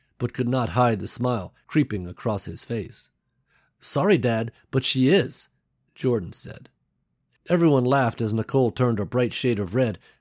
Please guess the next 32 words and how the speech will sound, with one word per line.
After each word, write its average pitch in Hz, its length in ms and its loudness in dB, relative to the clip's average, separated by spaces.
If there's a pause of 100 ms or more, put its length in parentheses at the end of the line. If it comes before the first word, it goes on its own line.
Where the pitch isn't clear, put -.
before 107 320 -4
smiling 110 560 -2
in 95 100 -8
spite 120 320 0
of - 80 -6
herself. - 500 -10 (680)
Everyone 143 420 4
was 110 140 4
silent 139 440 4
for 107 120 -4
several 104 340 0
minutes 139 440 -4 (260)
as - 160 -2
they 104 100 0
devoured 101 560 -2
their 92 120 -8
food. - 420 -6 (760)
Paul 131 300 4
looked 117 240 0
up 120 200 0
at 85 100 -10
the 90 80 -14
group. 98 380 -8 (840)
"Hey, 165 480 -2
you 151 120 0
know 190 120 8
what 196 160 4
would 180 140 2
be 156 100 0
good 180 200 4
after 180 260 2
today? 151 480 0